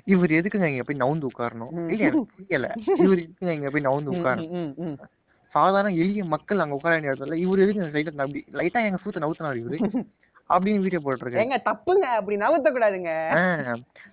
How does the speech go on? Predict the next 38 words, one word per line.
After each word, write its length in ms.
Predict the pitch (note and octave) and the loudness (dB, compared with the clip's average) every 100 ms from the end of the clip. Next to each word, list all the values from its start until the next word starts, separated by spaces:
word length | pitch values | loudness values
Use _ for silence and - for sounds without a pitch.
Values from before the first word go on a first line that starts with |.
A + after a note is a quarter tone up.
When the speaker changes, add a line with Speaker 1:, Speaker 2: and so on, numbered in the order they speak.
| _ | _
Speaker 1:
லட்சதீப் 480 | A#2 A2+ - G3 F#3+ | -10 -10 -6 -4 -2
பிரச்சனைக்கு 400 | F3 D#3 F3+ C4+ | -2 0 2 4
Speaker 2:
வாஸ்து-, 60 | F#3 | 2
Speaker 1:
நாய் 220 | E3 F3 | 0 2
வரல. 440 | D#3 D3 C#3+ A#2 D#3+ | 2 2 2 2 2
இங்க 160 | E3 | -2
பாருங்க. 380 | F3+ C4+ D3 D4+ | 2 2 4 2
Speaker 2:
வாஸ்துபடி 380 | A3+ B3 C4 E4+ E4+ _ _ _ | 2 2 2 0 -4 _ _ _
அவர் 220 | D#3+ A3+ | -2 2
அந்த 280 | B3 G#3 B3+ | 2 2 0
சைடு 220 | D#4+ D4+ | 2 2
தான் 160 | D4+ C#4+ | 4 2
உட்காரணும். 500 | A3+ - G#3 E3+ E3 | 2 -2 -2 -2 0
ஏன் 80 | C#4 | 0
இந்த 180 | C4 C4+ | 0 0
Speaker 1:
ஆ, 80 | |
Speaker 2:
சைடு 160 | C4 A#3+ | 2 0
வந்தாரு? 440 | A3+ G3+ F3 C#3 _ _ - | 0 0 -2 -6 _ _ -2
Speaker 1:
அதேதான். 260 | B2 C3 | 0 2
Speaker 2:
என்னமோ 280 | C3 D4+ D#4 | 4 4 4
something 420 | - A#3+ A#3 C4+ G#3+ | 2 0 0 -2 -2
wrong. 520 | F#3+ F#3 D3+ F3+ F3 _ | -2 -4 -8 -12 -18 _
அடி. 500 | E3 F#3 F3+ F3+ G3 _ _ _ _ _ _ _ _ | -2 0 0 -4 -6 _ _ _ _ _ _ _ _
Speaker 1:
இவங்க 260 | - D#3 D#3 | -2 2 4
வந்து 180 | D3+ G3+ | 4 4
இதுலயும் 420 | F3 F#3+ G#3+ E3 | 4 4 4 4
ஜாதி 340 | C#3 D3+ G#3 | 4 4 4
கொண்டு 260 | F#3 C3 B2+ | 2 0 2
வராங்க. 360 | A#2 A2 A2 A2+ | 2 2 0 0
Speaker 2:
ம், 220 | A2 - | -2 0
ம், 40 | |
Speaker 1:
அங்க, 180 | C3 B2 | 2 4
அங்க 160 | B2+ B2+ | 4 2
Speaker 2:
ம். 40 | - | 2
Speaker 1:
உட்கார்றதுனால 640 | D#3+ C#3 B2 A#2 B2 C#3+ | 2 2 2 2 4 4
அவங்களுக்கு 360 | B2+ B2+ A#2+ B2 | 2 2 0 0
வந்து 160 | C#3+ - | -4 -2
தீட்டாயிட 440 | G3 F#3+ C#3 A#2+ | -2 2 2 2